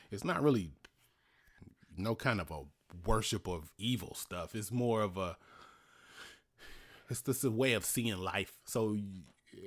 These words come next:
everybody thinks there's certain rules that you, you know, you have to live by, and it's always a reason to break a rule. I mean, or it's always a reason to help a person, even if they did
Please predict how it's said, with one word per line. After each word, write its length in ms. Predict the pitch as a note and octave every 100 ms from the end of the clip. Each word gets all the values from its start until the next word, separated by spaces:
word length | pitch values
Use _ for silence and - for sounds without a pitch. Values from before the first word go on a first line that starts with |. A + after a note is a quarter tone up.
| A#2+
everybody 480 | E3+ F3 D3+ D#3 D3
thinks 340 | - C#3+ C#3
there's 200 | - A#2
certain 360 | - C3 G#2+ G#2
rules 480 | A2+ B2 B2 A#2+ A#2
that 220 | G#2+ -
you, 240 | A#2 G2+ - - -
you 220 | A2 G#2
know, 120 | G2 F2+
you 180 | F#2+
have 260 | G2+ G#2+ -
to 80 | G2
live 360 | G#2 G#2 G2
by, 340 | F#2+ G2+ G2+ G2
and 180 | F#2 G#2+
it's 140 | -
always 380 | D3+ C3+ C3 A#2
a 60 |
reason 340 | G#2+ A#2 G#2+ G2+
to 80 | F2+
break 280 | F#2+ F#2
a 40 | D#2+
rule. 400 | F2 E2 D#2 D#2
I 100 | F2+
mean, 340 | F#2 F2 D#2+ D#2+ - _ _ _ _ _ _ -
or 200 | G2+ G#2
it's 100 | C3+
always 400 | B2+ A#2+ A#2 A2+
a 60 |
reason 420 | A2+ A#2+ A2+ A2+ G#2
to 380 | A#2 G#2+ G#2+ -
help 240 | C3 A#2
a 80 | G#2
person, 500 | - A2 G2 - F#2+ - - - -
even 280 | B2+ C3 A#2
if 140 | G#2
they 140 | G#2+ A2
did 340 | A#2 A2+